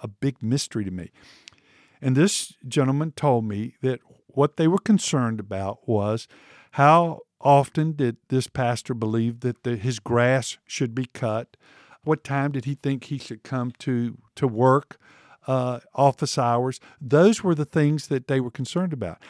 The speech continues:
I asked him, I said, "Well, what about theology?" He said, "Oh, we, we don't ask him anything about theology because we assume that the seminary has fixed all that." Well, the seminary hadn't fixed all that. And so I think,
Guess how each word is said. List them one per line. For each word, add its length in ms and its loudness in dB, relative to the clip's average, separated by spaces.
I 160 4
asked 520 0
him, 200 -2
I 80 -2
said, 200 -2
"Well, 140 -2
what 140 2
about 360 0
theology?" 560 -2
He 60 0
said, 160 0
"Oh, 140 10
we, 380 6
we 160 2
don't 200 2
ask 240 2
him 100 0
anything 340 4
about 300 0
theology 560 4
because 360 0
we 180 6
assume 640 6
that 160 0
the 60 0
seminary 600 4
has 140 -2
fixed 340 -4
all 160 -2
that." 240 -10
Well, 100 4
the 60 6
seminary 440 8
hadn't 280 8
fixed 280 0
all 180 -2
that. 260 -10
And 160 6
so 320 4
I 200 4
think, 480 -2